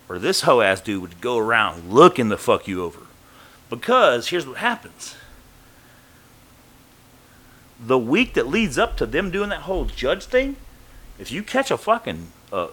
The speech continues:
if you get written up, it looks bad on you, and you can't advance in the program. That was the whole catch. That's how you get out in six months. You gotta advance as fast as you can.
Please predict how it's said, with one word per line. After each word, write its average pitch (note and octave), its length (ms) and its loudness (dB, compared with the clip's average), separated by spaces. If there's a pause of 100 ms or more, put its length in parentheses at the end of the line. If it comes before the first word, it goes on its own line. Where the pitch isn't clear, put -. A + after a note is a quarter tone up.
(120)
if F2+ 100 -16
you D3+ 80 -8
get - 240 -6
written F#3 320 0
up, - 240 0 (480)
it - 60 -14
looks E3 240 -4
bad G3 320 2
on G#2+ 160 0
you, D#2 100 -12 (100)
and A2 140 -6
you A#2+ 60 -8
can't E3+ 360 -8
advance B2+ 440 -6
in G#2+ 60 -12
the F2 60 -12
program. B2 480 -4
That C#3+ 120 0
was F3 100 -4
the C#3+ 60 -8
whole A#2+ 140 -6
catch. - 400 -6 (100)
That's - 120 -12
how G3+ 60 -2
you C#3+ 80 -2
get B2 140 -4
out E3+ 140 4
in A2+ 60 -14
six - 200 -12
months. F#2 180 -14
You G#2+ 60 -14
gotta B2 120 -6
advance C#3 400 -10
as - 120 -12
fast C3+ 260 -2
as G#2+ 60 -14
you F#2 40 -16
can. E3+ 260 -10